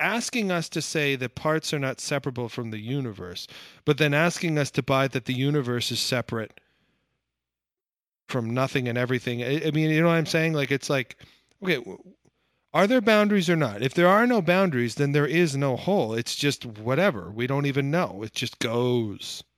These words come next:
But boundaries give us context. This is my whole thing about individuals and groups. Like, it's, it's the mirology thing. And I guess it would depend on what your definition of whole is, but a whole without a boundary?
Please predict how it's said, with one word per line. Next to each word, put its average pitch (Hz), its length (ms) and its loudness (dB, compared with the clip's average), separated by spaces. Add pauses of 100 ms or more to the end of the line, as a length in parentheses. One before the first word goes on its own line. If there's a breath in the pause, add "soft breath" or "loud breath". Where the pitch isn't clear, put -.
(1200 soft breath)
But 147 160 2
boundaries 185 460 4
give 165 160 2
us 151 120 2
context. - 720 -6 (580)
This - 80 -4
is 196 140 -4
my 170 140 2
whole 165 160 4
thing 156 200 -2
about 135 260 2
individuals 131 580 -2
and 113 100 -6
groups. 139 320 -2
Like, 110 140 -6
it's, - 240 -8
it's 120 440 -6
the 123 80 -6
mirology 117 760 -4
thing. 80 240 -16 (920)
And 139 80 0
I 139 80 2
guess 160 180 2
it 156 80 2
would 139 120 -2
depend 143 340 0
on 127 200 0
what 120 180 -4
your 127 100 -2
definition 127 560 -4
of 101 100 -8
whole 127 560 -4
is, 98 300 -12
but - 200 -2
a 127 100 -4
whole 139 460 0
without 127 340 0
a - 20 -6
boundary? 135 540 -6